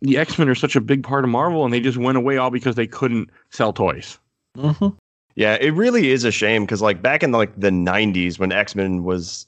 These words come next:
Speaker 3: it, it, it kind of saved Marvel, like, when they were going, like, bankrupt and stuff. Like, the, the X-Men was, like, the flagship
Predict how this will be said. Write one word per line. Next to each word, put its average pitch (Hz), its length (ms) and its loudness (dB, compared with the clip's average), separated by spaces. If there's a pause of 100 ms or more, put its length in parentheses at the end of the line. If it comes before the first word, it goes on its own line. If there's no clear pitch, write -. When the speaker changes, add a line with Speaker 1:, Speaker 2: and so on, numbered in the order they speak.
Speaker 3:
it, 131 180 2
it, 135 180 0 (220)
it 113 200 -4
kind 127 380 0
of 180 140 -4
saved 160 600 -4
Marvel, 208 760 0
like, 175 420 -2 (120)
when 127 160 -4
they 143 120 2
were 151 100 2
going, 143 220 2
like, 120 220 0
bankrupt 139 400 0
and 180 100 2
stuff. 180 380 0
Like, 113 280 2 (380)
the, 110 240 4
the 110 200 0
X-Men 135 380 2
was, 113 140 2
like, 104 180 2
the 131 520 -2
flagship 117 920 0